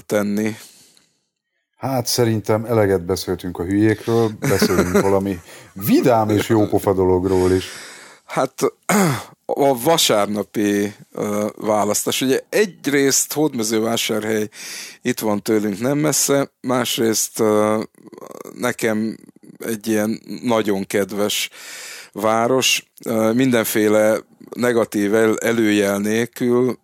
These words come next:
Speaker 1: a háború előtt egyébként úgy hívták Hódmezővásárhelyt, hogy a paraszt Párizs, mert, ö, nagyon sok festő és művész élt, ö, abban a városban,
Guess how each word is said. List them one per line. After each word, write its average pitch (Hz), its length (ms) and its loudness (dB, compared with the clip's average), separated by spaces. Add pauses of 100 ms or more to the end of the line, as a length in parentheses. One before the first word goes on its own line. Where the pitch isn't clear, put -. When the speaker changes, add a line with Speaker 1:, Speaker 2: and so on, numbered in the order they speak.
(100)
Speaker 1:
a - 240 -4
háború 101 500 0
előtt 104 380 0
egyébként 101 540 -6
úgy 110 200 -6
hívták - 680 -8 (960)
Hódmezővásárhelyt, 104 1300 0
hogy 95 120 -2
a 98 60 2
paraszt 98 560 -2
Párizs, 98 640 -4 (580)
mert, 101 640 -8
ö, 95 340 0 (200)
nagyon 104 340 0
sok - 300 -4
festő - 420 -2
és 98 160 -4
művész 95 640 -4 (880)
élt, 95 480 0
ö, 101 360 2
abban 95 380 -4
a 76 60 -4
városban, 131 640 0